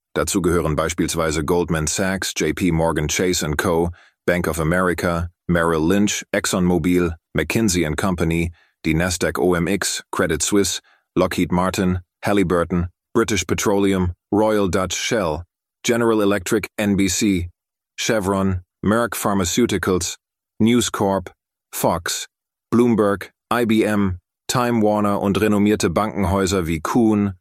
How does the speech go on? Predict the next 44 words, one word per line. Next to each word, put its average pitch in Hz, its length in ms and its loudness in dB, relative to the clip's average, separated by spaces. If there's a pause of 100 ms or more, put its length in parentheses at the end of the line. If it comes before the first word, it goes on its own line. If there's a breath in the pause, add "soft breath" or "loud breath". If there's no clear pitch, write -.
Loeb 104 300 2
and 92 160 0
Co, 98 360 0 (340)
Goldman 110 360 2
Sachs, 95 540 -2 (260)
Chase 110 380 0
Manhattan 101 480 0
Bank 98 300 0
und 95 160 0
viele 107 260 0
mehr. 78 360 -2 (680)
Der 98 220 2
C 117 200 0
F 98 140 -2
R 104 300 -2
hat 87 100 -2
so 95 220 0
weitreichenden 82 640 -2
Einfluss, 80 500 -2 (460)
dass 98 200 0
er 104 160 0
die 95 140 0
Entwürfe 104 420 0
und 82 160 0
Pläne 113 380 0
für - 120 -2
die 80 140 -2
U 90 220 2
N, 104 260 0
nato, 95 420 -2
Weltbank, 98 500 -2
den 80 140 -2
I 101 180 0
W 95 120 2
F 117 260 -4
und 76 140 -4
den 76 140 0
Marshallplan 90 600 -2
nach 82 160 -2
dem 85 200 -2
Zweiten 92 360 -2
Weltkrieg 90 440 -2
ausgearbeitet 71 720 -4
hat. - 180 -6